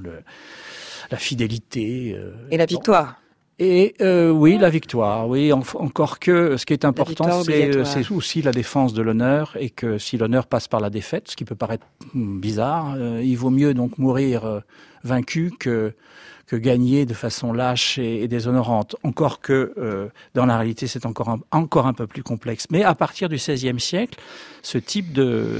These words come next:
Speaker 1: de valeur, ce type de, de, de, de, de manière de faire, de manière de penser, de manière d'agir,
Speaker 2: Et de
Speaker 1: euh,
Speaker 2: code de conduite,
Speaker 1: et
Speaker 2: oui.
Speaker 1: de codes de conduite sont systématisés à travers une expression qui est l'expression Bushido, qui apparaît donc assez tardivement au seizième siècle,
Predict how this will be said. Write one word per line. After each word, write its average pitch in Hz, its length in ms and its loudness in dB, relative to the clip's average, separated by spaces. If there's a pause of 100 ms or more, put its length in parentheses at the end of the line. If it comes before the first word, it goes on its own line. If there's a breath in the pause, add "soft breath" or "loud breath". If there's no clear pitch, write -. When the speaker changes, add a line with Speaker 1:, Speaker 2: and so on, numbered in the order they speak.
(220)
Speaker 1:
de 113 60 -2
valeur, 131 500 2
ce - 120 -12
type 156 300 -14
de, 110 480 -10 (680 loud breath)
de, 104 360 -4
de, 135 340 -10
de, 110 220 -14
de 104 100 -6
manière 123 340 4
de 120 80 -2
faire, 151 440 0
de 127 60 -2
manière 120 240 -2
de 117 80 -4
penser, 120 460 -4
de 139 60 -2
manière 113 260 0
d'agir, 123 520 0
Speaker 2:
Et 190 60 0
de 170 100 0
Speaker 1:
euh, - 60 -2
Speaker 2:
code 202 180 0
de 196 100 2
conduite, 190 440 -2
Speaker 1:
et 170 40 -2
Speaker 2:
oui. 139 60 0
Speaker 1:
de 135 100 2
codes 156 240 2
de 139 80 2
conduite 123 540 0
sont 131 280 -4
systématisés 131 960 0
à 156 80 4
travers 131 280 0
une 123 80 0
expression 117 580 -6
qui 127 280 -2
est 131 40 0
l'expression 120 520 -2
Bushido, 120 500 -4
qui - 100 -8
apparaît 117 300 -4
donc 120 180 -4
assez 117 160 -6
tardivement 139 460 -4
au 110 60 -6
seizième 123 400 -2
siècle, 160 440 -4